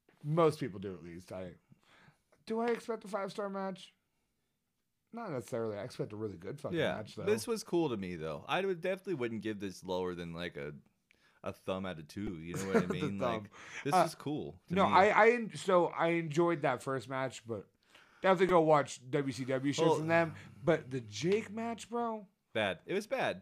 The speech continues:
Speaker 1: It
Speaker 2: But
Speaker 1: was worse than the Vader match.
Speaker 2: But I think that, again, it was supposed to be a squash, and I don't understand why you have three squash matches on a seven-match card.
Speaker 1: Who's
Speaker 2: Three.
Speaker 1: this?
Speaker 2: That's half of the matches.
Speaker 1: Yeah.
Speaker 2: Does that make sense?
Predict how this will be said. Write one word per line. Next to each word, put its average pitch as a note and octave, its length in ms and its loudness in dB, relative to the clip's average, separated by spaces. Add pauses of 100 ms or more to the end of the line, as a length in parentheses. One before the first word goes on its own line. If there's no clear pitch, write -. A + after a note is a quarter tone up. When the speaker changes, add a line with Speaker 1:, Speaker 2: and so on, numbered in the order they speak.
Speaker 1:
It A#2+ 80 -12
Speaker 2:
But G#3+ 160 12
Speaker 1:
was C4+ 200 6
worse G#3+ 300 6
than B3 120 -8
the C4+ 60 -4
Vader C#4+ 260 4
match. B2+ 300 -2
Speaker 2:
But E3 120 8
I D#3+ 80 8
think F3 260 0
that, F#3 180 0
again, D#3 500 -2
it C#3 80 -2
was C3 140 -2
supposed D3 300 -2
to D3+ 60 -12
be C#3+ 100 -4
a C3+ 40 -4
squash, F#3 480 0
and B2+ 80 -6
I B2+ 80 0
don't C#3+ 220 -2
understand F3 400 -4
why D3+ 120 0
you C3 120 -2
have G2+ 160 -6
three C3+ 360 -8
squash C3 540 0
matches G#2+ 400 -4
on G2 140 -4
a F#2 80 -4
seven-match F#2+ 640 -4
card. D2 320 -6 (1200)
Speaker 1:
Who's A#2+ 240 -12
Speaker 2:
Three. F3+ 320 0
Speaker 1:
this? - 20 -18 (160)
Speaker 2:
That's C3 160 -4
half F3 280 2
of D3 40 -4
the C3 80 -2
matches. G2 400 -6 (580)
Speaker 1:
Yeah. B3+ 280 -14 (160)
Speaker 2:
Does C3 100 -6
that F#3 160 4
make G3+ 180 -2
sense? A3 420 -6